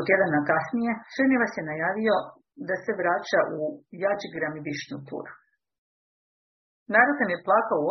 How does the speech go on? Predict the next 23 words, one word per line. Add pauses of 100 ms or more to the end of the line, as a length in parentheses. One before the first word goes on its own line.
očaju (400)
na
pomisao (640)
o (120)
razdvojenosti
od
svog
dragog (100)
prijatelja, (800)
ali
ga
je
Šrini-, (360)
Srinivas (100)
utješio. (1400)
„Ne
brini, (840)
gospodinovom
milošću (120)
ponovno
ćemo
se (100)
susresti.